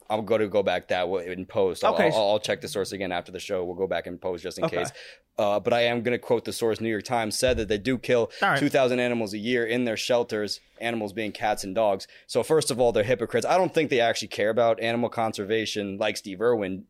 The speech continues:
Speaker 1: uh, genuinely did.
Speaker 2: Interesting.
Speaker 1: You know, he cared about actually protecting the animals' lives. I don't think they actually care about that. I think they care about making money, taking donations and stuff like that, because they don't really do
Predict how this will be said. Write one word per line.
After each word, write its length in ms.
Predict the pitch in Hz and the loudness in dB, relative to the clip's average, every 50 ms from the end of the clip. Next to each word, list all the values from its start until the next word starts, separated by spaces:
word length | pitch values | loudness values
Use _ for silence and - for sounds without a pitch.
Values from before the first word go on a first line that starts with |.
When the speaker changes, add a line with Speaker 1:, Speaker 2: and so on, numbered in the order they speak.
| - | -10
Speaker 1:
uh, 120 | 95 101 95 | -8 -8 -6
genuinely 440 | 95 101 107 101 101 95 92 92 | -2 -2 -2 -2 -2 -4 -4 -6
did. 360 | 85 87 117 - 87 82 87 _ | -4 -2 -2 -2 -2 -4 -6 _
Speaker 2:
Interesting. 320 | - 170 139 139 135 113 110 | -4 -4 -2 -2 -2 0 0
Speaker 1:
You 60 | 101 | 0
know, 160 | 92 92 95 | 0 -2 -2
he 220 | 98 113 120 98 - _ - | -4 -6 -8 -8 -10 _ -6
cared 180 | - 131 110 | -2 -2 0
about 200 | 107 98 98 95 | 0 0 0 0
actually 180 | 95 92 - 98 | 0 -2 -4 -8
protecting 480 | - 90 - - 113 104 - 107 95 | -14 -10 -6 -4 -4 -4 -4 -6 -8
the 80 | 90 90 | -6 -6
animals' 320 | 92 95 95 92 87 82 90 | -6 -6 -6 -6 -8 -6 -2
lives. 420 | 95 101 87 85 80 80 - - - - - - - | -2 -2 -2 -2 -4 -8 -10 -14 -20 -20 -20 -8 -2
I 60 | - 123 | 0 0
don't 100 | 135 123 | 2 2
think 100 | 143 139 | 2 2
they 80 | 131 | 2
actually 220 | 120 113 - 117 104 | 2 2 0 -4 -6
care 180 | - 131 120 | -2 0 0
about 240 | 110 98 85 87 - | 2 2 0 -2 -2
that. 180 | - 90 87 92 | -2 -2 0 0
I 60 | 101 | -2
think 180 | - 110 107 | -2 -2 -2
they 80 | 101 101 | -2 -2
care 180 | - - 113 104 | -2 0 0 0
about 160 | 95 92 95 | 0 0 0
making 300 | 98 95 92 - 92 90 | 0 -2 -4 -4 -8 -6
money, 280 | 95 95 90 87 87 - | -6 -6 -6 -6 -8 -10
taking 320 | - - 90 87 - 87 85 | -10 -10 -10 -10 -10 -8 -6
donations 520 | 85 82 85 87 87 90 85 - 90 85 | -6 -6 -6 -6 -6 -8 -8 -10 -14 -14
and 100 | 82 82 | -14 -12
stuff 240 | - - 82 80 - | -10 -10 -10 -10 -10
like 160 | 78 76 - | -12 -14 -12
that, 240 | - 85 78 78 - _ _ - - - - _ _ _ | -10 -10 -10 -10 -12 _ _ -20 -20 -20 -20 _ _ _
because 260 | - 107 - 123 113 95 | -10 -4 -2 -2 0 2
they 120 | 123 135 | 2 2
don't 160 | 147 156 147 | 2 2 2
really 240 | 143 147 135 127 113 | 2 2 2 0 -2
do 480 | 101 85 - 120 139 156 156 151 156 | -4 -6 -4 0 2 4 4 4 4